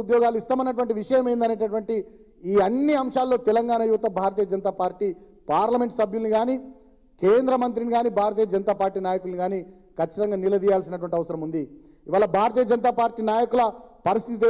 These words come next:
రకంగా తయారైందంటే, దొంగలే దొంగ దొంగ అని అరిసే చందంగా వాళ్ళ పరిస్థితి తయారైంది. వాళ్ళు ఉద్యోగాలు ఇయ్యరు, వాళ్ళు ఇచ్చిన మాట నిలబెట్టుకోరు. తెలంగాణ రాష్ట్రంలో రావాల్సినటువంటి సంస్థల విషయంలో కేంద్ర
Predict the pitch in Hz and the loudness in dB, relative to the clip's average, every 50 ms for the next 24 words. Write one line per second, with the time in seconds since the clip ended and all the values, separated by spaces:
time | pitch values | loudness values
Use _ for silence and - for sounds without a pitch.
0 | 240 247 220 240 247 247 240 240 226 220 226 226 220 220 220 214 208 226 254 294 | 4 4 2 2 0 0 0 2 2 4 4 4 2 2 2 0 2 4 4 4
1 | 294 277 - - - - - - _ _ _ - 139 127 180 185 196 214 233 254 | 4 2 0 -16 -20 -20 -20 -20 _ _ _ -18 -6 0 0 2 2 2 2 2
2 | 262 269 262 202 202 226 233 247 247 247 214 233 233 233 233 233 226 220 220 220 | 4 4 2 2 2 2 4 4 2 4 4 2 0 2 0 2 2 2 0 0
3 | 214 196 190 - - - - 156 180 175 - 220 202 - - 190 196 214 220 214 | -2 -4 -6 -10 -16 -10 -6 -6 -6 -2 -2 -2 -2 -2 -2 -2 0 0 0 0
4 | 214 202 196 190 185 - 175 175 175 - 170 - - 170 165 165 170 165 147 120 | 2 2 2 2 0 -2 -6 -6 -8 -12 -10 -4 0 0 2 2 0 -2 -4 -10
5 | - - - _ _ _ _ _ _ _ _ _ - 151 170 214 247 247 247 220 | -16 -20 -20 _ _ _ _ _ _ _ _ _ -2 0 2 2 4 2 2 0
6 | 226 - 240 277 269 262 262 254 247 247 262 277 254 214 - - - - - - | 0 2 2 2 4 4 2 2 2 2 4 4 2 2 -2 -6 -18 -20 -20 -20
7 | _ _ - 139 165 196 226 240 240 233 233 269 269 254 240 240 247 247 262 254 | _ _ -6 -2 0 2 2 2 0 -2 -2 0 0 2 2 2 0 0 0 0
8 | 233 226 254 254 254 247 254 - 262 254 226 190 - - - - - - _ - | 2 2 4 4 2 2 2 2 2 2 2 2 0 -4 -18 -20 -20 -20 _ -2
9 | - 208 233 254 254 262 262 262 254 254 240 233 247 247 247 262 254 262 247 226 | 2 2 2 2 2 0 -2 0 2 2 2 2 2 0 -2 -2 0 2 2 4
10 | 220 233 262 262 262 214 - 247 247 233 254 240 214 - 214 220 247 - - 269 | 4 2 2 2 0 -2 -4 -8 -4 -4 -4 -4 -2 -2 -2 -2 -2 -2 -2 0
11 | 254 247 240 226 - 247 247 254 262 294 311 302 294 - - - - - _ - | 0 0 0 0 0 0 0 2 4 4 4 2 0 -4 -20 -20 -20 -12 _ 2
12 | 202 226 247 262 254 | 2 4 4 4 2